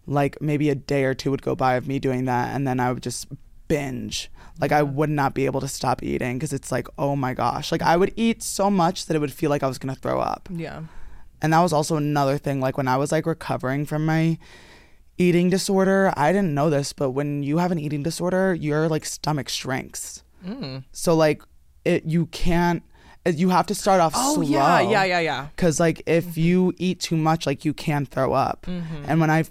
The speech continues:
Speaker 1: first started, like, going to my therapist and
Speaker 2: You went a little too ham when you were
Speaker 1: Yeah, I got,
Speaker 2: in
Speaker 1: like, real,
Speaker 2: recovery
Speaker 1: yeah, I was,
Speaker 2: mode.
Speaker 1: like, eat, I remember one night, like, I ate this, like, big, big plate of, like, it was, like, vegan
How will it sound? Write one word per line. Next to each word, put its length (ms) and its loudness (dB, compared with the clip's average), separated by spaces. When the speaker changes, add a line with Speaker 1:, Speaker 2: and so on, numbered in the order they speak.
Speaker 1:
first 420 -2
started, 300 0
like, 340 -2
going 280 2
to 80 -2
my 140 0
therapist 720 0
and 280 -4
Speaker 2:
You 140 -6
went 140 -4
a 60 -6
little 260 -4
too 300 -4
ham 440 -6
when 160 -8
you 80 -8
were 220 -6
Speaker 1:
Yeah, 260 6
I 140 6
got, 180 4
Speaker 2:
in 60 2
Speaker 1:
like, 160 2
real, 120 0
Speaker 2:
recovery 440 2
Speaker 1:
yeah, 240 4
I 20 6
was, 140 2
Speaker 2:
mode. 80 4
Speaker 1:
like, 240 -4
eat, 400 0
I 100 6
remember 340 2
one 220 2
night, 180 2
like, 140 -2
I 180 0
ate 160 -2
this, 200 -6
like, 160 -6
big, 500 0
big 300 -4
plate 420 -4
of, 300 -2
like, 180 -6
it 80 -6
was, 200 -6
like, 180 -6
vegan 640 0